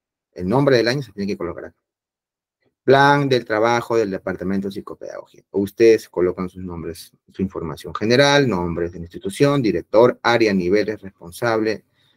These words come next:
número de colegiatura. Esto sí es para psicólogos educativos o psicólogos de profesión.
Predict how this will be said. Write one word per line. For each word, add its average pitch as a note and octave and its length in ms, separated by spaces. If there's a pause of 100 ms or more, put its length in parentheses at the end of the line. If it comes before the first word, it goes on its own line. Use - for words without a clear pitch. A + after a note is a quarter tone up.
(160)
número B2 240
de A#2+ 120
colegiatura. A2+ 760 (440)
Esto A#2+ 280
sí A2 400
es G2+ 180
para G2+ 260
psicólogos G2 600
educativos F#2+ 840 (160)
o F#2 140
psicólogos G2 540
de F2 100
profesión. G2 720